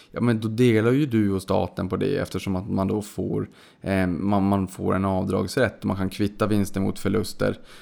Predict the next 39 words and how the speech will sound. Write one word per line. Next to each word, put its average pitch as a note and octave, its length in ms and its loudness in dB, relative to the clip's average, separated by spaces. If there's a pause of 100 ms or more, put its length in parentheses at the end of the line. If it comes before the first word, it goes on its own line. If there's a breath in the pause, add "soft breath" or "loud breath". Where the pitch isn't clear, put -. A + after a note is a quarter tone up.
(140 loud breath)
Eh, F#2+ 180 0
och G#2+ 280 2
är G2+ 80 6
det G2 60 4
så F#2+ 120 -4
att - 40 -6
man F#2+ 140 2
inte F#2+ 140 0
har F#2 160 0
någon F#2+ 100 2
vinst G2 240 2
att G2 140 0
kvitta F#2+ 200 -2
förlusten F#2+ 420 0
mot, F#2+ 220 -2
ja, G2+ 80 0
men F#2+ 140 0
då F#2+ 80 0
får G2+ 220 -4
man G2+ 180 0
ju G2 120 0
ett F#2 100 -6
avdrag G2 440 -2
också G2 300 -2
mot G2 380 -4
på G2 80 -2
de-, - 120 -2 (880 loud breath)
på G#2+ 360 4
deklarationen G#2+ 840 4
då. F#2+ 160 4 (920)
Här A2+ 260 6
står G#2+ 240 4
du G2+ 100 4
helt G#2+ 300 2
ensam G2 380 2
med F#2 80 2
ett F#2 80 -6
schablonskattat F#2+ 640 -2
konto, F#2 560 -2